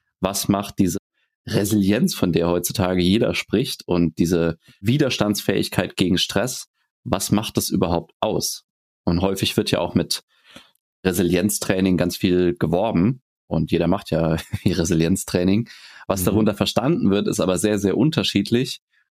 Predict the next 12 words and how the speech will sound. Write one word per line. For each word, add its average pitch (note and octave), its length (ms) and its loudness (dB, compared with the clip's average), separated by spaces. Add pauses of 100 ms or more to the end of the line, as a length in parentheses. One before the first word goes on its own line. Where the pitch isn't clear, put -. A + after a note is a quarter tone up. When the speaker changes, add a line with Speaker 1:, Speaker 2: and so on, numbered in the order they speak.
(140)
Speaker 1:
und G2+ 420 2 (160)
ist G2 380 -2
meiner G2+ 380 2
Meinung G2+ 320 4
nach G2 340 -2
auch - 380 -4
nicht G2+ 280 0
immer G2 540 0 (120)
so F#2 160 0
zielführend. - 580 -2 (200)
Speaker 2:
Mhm. G2 460 2 (1160)
Speaker 1:
Und E2+ 380 2